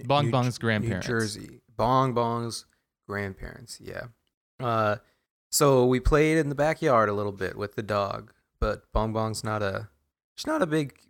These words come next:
Speaker 2: big fan of the backyard. She doesn't like to be let out in the morning. She'll just wait by the door if you, if you let her out. Just wait by the door until you come out, and then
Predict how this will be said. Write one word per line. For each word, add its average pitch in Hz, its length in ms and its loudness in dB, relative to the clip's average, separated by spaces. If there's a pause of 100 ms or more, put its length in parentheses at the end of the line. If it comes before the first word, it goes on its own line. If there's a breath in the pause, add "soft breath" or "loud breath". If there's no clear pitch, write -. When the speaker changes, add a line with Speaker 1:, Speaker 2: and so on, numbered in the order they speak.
(120)
Speaker 2:
big 127 180 -6
fan 110 440 0
of 92 120 -2
the 95 60 -6
backyard. 92 580 -6
She 117 200 -6
doesn't 131 380 0
like 107 280 0
to - 80 -10
be 101 220 -6
let 98 240 2
out 92 340 2 (120)
in 104 160 -10
the 101 80 -10
morning. 107 520 -12 (160)
She'll 107 320 -4
just 98 440 -8 (460)
wait 101 340 -6
by 104 140 0
the 95 100 -4
door 92 480 -4 (160)
if - 200 -14
you, 92 180 -8 (540)
if - 140 -12
you 110 100 -6
let 104 180 -6
her 101 140 -4
out. 98 240 -6 (480)
Just 127 160 -6
wait 113 120 -6
by 113 120 -2
the 107 80 -4
door 107 260 -2
until 104 260 -6
you 98 140 -4
come 98 240 -6
out, 95 320 -4 (460)
and 101 140 -8
then 98 520 -6